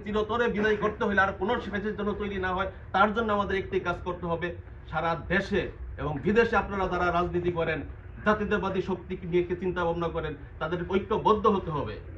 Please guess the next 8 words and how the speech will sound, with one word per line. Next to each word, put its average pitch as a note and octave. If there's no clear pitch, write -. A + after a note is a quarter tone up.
ঐক্যবদ্ধের G3
মাধ্যমে A#3+
একটি A#3
সুন্দর B3+
নির্বাচনের A3+
আয়োজন G#3
করতে G#3
হবে। A3+